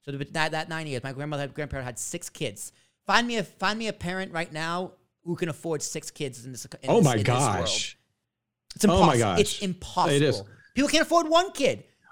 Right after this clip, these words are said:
Speaker 2: Well, you know, it's, uh, it's not impossible. You know, uh, at the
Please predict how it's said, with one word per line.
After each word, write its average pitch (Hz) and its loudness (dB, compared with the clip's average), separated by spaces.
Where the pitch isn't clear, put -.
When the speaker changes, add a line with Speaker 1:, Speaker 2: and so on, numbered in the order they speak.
Speaker 2:
Well, 180 6
you 190 6
know, 190 6
it's, 175 4
uh, 151 4
it's 151 4
not 185 2
impossible. 143 2
You 127 6
know, 139 6
uh, 117 0
at 131 0
the 120 2